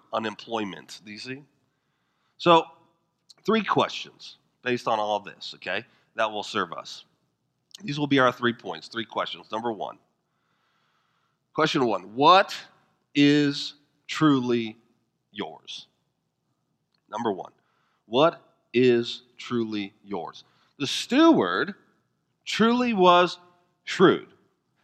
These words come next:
because he was able to secure his temporal future for himself by means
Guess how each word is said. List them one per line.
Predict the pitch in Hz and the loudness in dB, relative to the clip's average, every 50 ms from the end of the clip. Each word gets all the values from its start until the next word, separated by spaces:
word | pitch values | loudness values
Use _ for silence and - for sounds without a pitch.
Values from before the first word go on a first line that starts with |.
| _ _ _ _ _ _ | _ _ _ _ _ _
because | - 175 175 151 226 262 269 226 175 - - _ - | -6 -6 -2 2 4 4 6 4 2 0 -4 _ 0
he | 208 233 226 | 2 4 4
was | 190 160 175 | 4 4 4
able | 175 214 269 302 294 185 143 117 131 - _ | 2 4 4 4 4 4 2 0 0 -4 _
to | - - 160 | -12 -10 -6
secure | - 196 180 - - - - 262 262 233 | -2 -2 -2 -2 -4 -4 -2 0 2 2
his | 208 185 151 - - - | 4 2 2 0 -4 -12
temporal | - - 202 226 240 226 - 233 220 220 226 220 220 220 220 - - - _ _ | -4 0 2 2 4 4 6 6 6 8 8 8 8 6 4 0 -6 -20 _ _
future | 196 202 202 180 - - 208 196 180 | 0 0 0 0 0 2 2 2 2
for | - - 190 185 190 | 2 0 2 2 2
himself | 170 175 175 170 156 - - - 196 165 120 113 131 - - _ _ _ _ _ _ _ _ _ _ 131 131 | 2 2 0 0 -2 -2 0 4 4 6 6 4 2 -2 -8 _ _ _ _ _ _ _ _ _ _ 0 4
by | 170 175 190 190 190 190 | 8 8 10 10 8 8
means | 190 202 240 277 302 302 302 294 240 - | 4 4 2 2 4 4 4 4 2 2